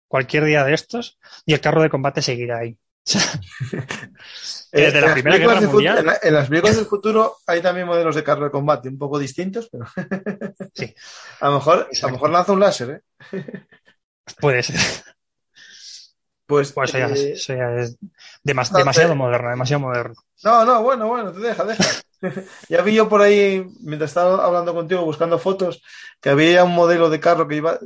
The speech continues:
Speaker 2: que iba a tener un láser para matar, destruir misiles anticarro.
Speaker 1: Hmm.
Speaker 2: Pues, eh, Aza, yo creo que la misión está cumplida. El objetivo que teníamos era mostrar un poco cómo era la guerra,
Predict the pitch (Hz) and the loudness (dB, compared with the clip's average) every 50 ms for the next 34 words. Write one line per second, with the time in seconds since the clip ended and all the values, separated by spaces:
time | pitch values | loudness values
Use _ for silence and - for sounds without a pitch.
0 | - - 151 151 143 160 160 156 160 160 160 160 156 151 165 165 147 - 147 127 | -10 -6 -4 0 2 2 2 2 2 0 -2 0 0 2 2 2 2 0 -6 -4
1 | - - 135 139 135 135 139 135 131 131 127 127 131 131 131 131 123 143 139 139 | 0 2 2 4 4 4 2 2 0 0 -2 -4 -6 -8 -8 -6 -2 -2 -2 -2
2 | - - - - - _ 156 147 143 143 - 151 151 147 143 151 151 139 - 143 | -2 -4 -8 -12 -12 _ -12 -8 -8 -6 -4 -2 -2 0 0 0 -2 -2 -2 -4
3 | 123 123 117 - - _ _ _ _ _ _ _ _ _ _ _ _ _ _ 135 | -4 -6 -6 -8 -12 _ _ _ _ _ _ _ _ _ _ _ _ _ _ -14
4 | 123 131 131 - 120 113 - _ _ _ _ _ _ _ _ _ _ _ _ _ | -12 -8 -6 -6 -6 -6 -8 _ _ _ _ _ _ _ _ _ _ _ _ _
5 | _ _ _ _ _ _ - 151 135 123 117 113 110 _ _ _ _ _ _ _ | _ _ _ _ _ _ -4 -4 -4 -4 -6 -12 -18 _ _ _ _ _ _ _
6 | _ _ _ _ _ _ _ _ _ 156 160 156 123 156 156 156 156 156 156 160 | _ _ _ _ _ _ _ _ _ 4 4 4 4 2 0 0 0 2 0 0
7 | 160 151 143 - - - - - - - - 196 196 - 226 185 156 170 175 190 | -2 -2 -6 -8 -12 -16 -18 -20 -12 -4 -2 0 2 4 2 2 4 4 4 4
8 | 196 196 180 190 190 185 180 180 180 170 165 190 190 190 196 180 185 180 160 180 | 4 4 4 4 4 4 4 2 0 -2 -4 -4 -4 -2 -2 -2 -2 -2 -2 -2
9 | 214 226 214 208 196 190 180 170 160 151 147 143 - 151 139 160 170 165 180 180 | 0 2 4 4 2 2 0 -6 -8 -8 -8 -10 -10 -10 -8 -8 -6 -4 -2 0
10 | 180 175 175 170 170 165 165 156 165 160 165 165 165 160 147 160 160 156 160 160 | 0 2 2 0 0 -2 -4 -4 -4 -4 -4 -4 -6 -6 -6 -2 0 4 4 4
11 | 160 156 160 156 151 151 151 - _ _ _ _ _ _ _ _ - 151 143 139 | 4 4 2 2 0 -2 -6 -8 _ _ _ _ _ _ _ _ -8 -8 -6 -4
12 | - 160 165 160 156 170 156 156 143 151 151 156 156 156 160 156 151 147 139 147 | -2 -2 -2 -2 -2 -2 -4 -2 -2 0 2 4 4 6 6 6 6 4 4 2
13 | 151 151 147 | 2 2 0